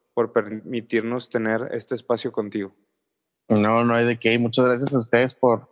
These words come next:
Speaker 2: por invitarnos y pues abrirse, abrirse a escuchar otros, otras maneras de pensar.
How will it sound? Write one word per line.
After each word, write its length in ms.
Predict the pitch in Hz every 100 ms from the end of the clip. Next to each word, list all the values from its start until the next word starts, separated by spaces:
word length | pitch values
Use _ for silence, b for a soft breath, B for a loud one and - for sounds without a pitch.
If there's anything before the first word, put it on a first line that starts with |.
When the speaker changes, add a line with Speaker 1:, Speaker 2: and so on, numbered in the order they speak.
| -
Speaker 2:
por 120 | 113
invitarnos 880 | 110 110 131 135 151 160 165 - _ B B B B B -
y 600 | 123 117 110 104 104 101
pues 280 | - 113
abrirse, 680 | 127 120 143 160 - 170 160 -
abrirse 360 | 120 135 135
a 40 | 156
escuchar 540 | - _ - 135 131 - _ -
otros, 1040 | 131 135 135 131 131 123 117 113 - - B B -
otras 300 | 127 151 156
maneras 340 | 143 127 139
de 120 | 143
pensar. 500 | 139 113 117 113 110